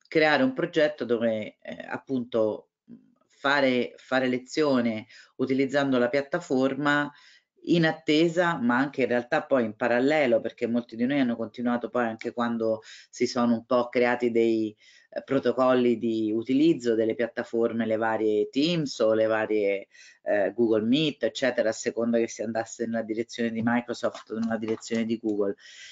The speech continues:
E quindi, insomma, è uno strumento incredibile che è di una semplicità anche abbastanza al di là dei bug che menzionavate. Effettivamente abbiamo nell'ultimo anno,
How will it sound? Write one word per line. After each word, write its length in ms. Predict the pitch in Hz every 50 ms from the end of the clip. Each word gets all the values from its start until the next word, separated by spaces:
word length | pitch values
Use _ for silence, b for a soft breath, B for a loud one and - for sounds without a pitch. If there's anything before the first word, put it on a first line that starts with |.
| B B B
E 160 | - 160 160
quindi, 260 | - - 262 233 175 143
insomma, 300 | 135 - - 151 139 123
è 40 |
uno 140 | 113 117 123
strumento 480 | 120 - - 139 147 160 170 165 - 131
incredibile 800 | 123 120 - 127 127 127 147 147 131 117 123 120 113 117 113 -
che 180 | - 156 151 151
è 40 | -
di 100 | 117 117
una 160 | 117 120 120
semplicità 600 | - - 131 120 - 139 135 143 139 - 156 156 147
anche 340 | 135 123 127 135 - -
abbastanza 840 | 123 107 110 117 - - 127 123 127 - - - 120 120 117 113 113 b b b b b b b b _ _
al 200 | - 123 135 127
di 100 | 120 131
là 160 | 131 156 160
dei 220 | 147 131 131 127 120
bug 640 | 131 143 131 127 123 120 120 120 139 139 151 170 170
che 140 | 170 151 131
menzionavate. 960 | 123 127 123 123 - - 135 123 127 127 131 127 123 117 120 117 - 135 147
Effettivamente 760 | 165 - - - - - 120 117 117 120 135 135 131 131 120
abbiamo 320 | 110 117 127 127 123 123 123
nell'ultimo 580 | 123 123 127 131 127 - - 139 127 127 123
anno, 640 | 127 127 135 131 131 127 123 120 120 113 113 110